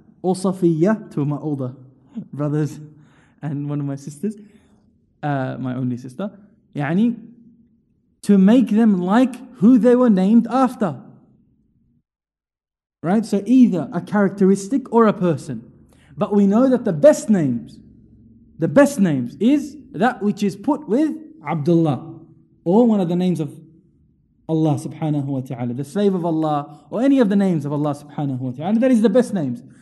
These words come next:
However, the Prophet himself, sallallahu alayhi wa sallam, changed other people's names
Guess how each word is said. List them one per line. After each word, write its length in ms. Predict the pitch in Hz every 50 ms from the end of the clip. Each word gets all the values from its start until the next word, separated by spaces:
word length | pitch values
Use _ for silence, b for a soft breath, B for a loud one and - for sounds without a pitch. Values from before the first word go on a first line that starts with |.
| B B B
However, 400 | - 190 208 214 240 254 220 233
the 140 | 208 247 233
Prophet 640 | - - - - 254 302 302 302 330 302 - -
himself, 600 | 208 208 240 220 220 - 202 180 175 220 247 - - - - - _ _ _ _ _ _ _ _ _ _ _
sallallahu 600 | - - 196 196 202 196 202 240 262 254 226 220
alayhi 280 | 190 202 202 196 190 170
wa 140 | 175 175 175
sallam, 680 | 160 - 190 175 165 165 175 185 214 247 240 B B B B B B B _
changed 680 | - - 185 220 262 294 302 285 262 202 165 - - - -
other 260 | 247 302 294 302 285
people's 480 | - - 240 240 214 - 208 190 170 151
names 520 | 156 156 151 151 165 208 254 262 - -